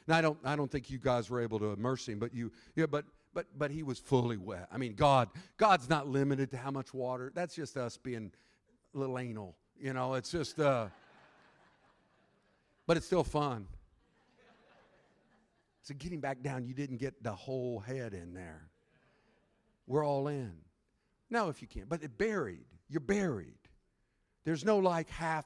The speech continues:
buried. You're buried like Christ. We're buried, but raised in the likeness of his resurrection. I like to tease with people before I baptize them. I say, "How long can you hold your breath?"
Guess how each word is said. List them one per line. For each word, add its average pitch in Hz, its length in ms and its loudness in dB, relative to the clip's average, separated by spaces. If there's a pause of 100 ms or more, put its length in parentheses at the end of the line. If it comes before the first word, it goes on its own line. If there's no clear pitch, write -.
buried. 117 440 -2 (760)
You're 143 100 -2
buried 131 520 0 (680)
like 143 220 -2
Christ. - 680 -4 (520)
We're 151 140 -4
buried, 131 640 2
but 151 160 -2 (140)
raised 151 880 2 (1040)
in 139 120 -4
the 127 80 -4
likeness 127 460 -4
of 123 80 -6
his 101 160 -10
resurrection. 87 640 -10 (460)
I 151 80 4
like 147 180 2
to 139 80 -12
tease 143 320 -4
with 123 100 -10
people 113 260 -8
before 123 180 -6
I - 20 -12
baptize 117 440 -6
them. 110 80 -10
I - 20 -10
say, 123 180 -10
"How 131 200 -8
long 147 180 -10
can 160 160 -10
you 151 100 -8
hold 147 140 -10
your 139 80 -10
breath?" 147 320 -8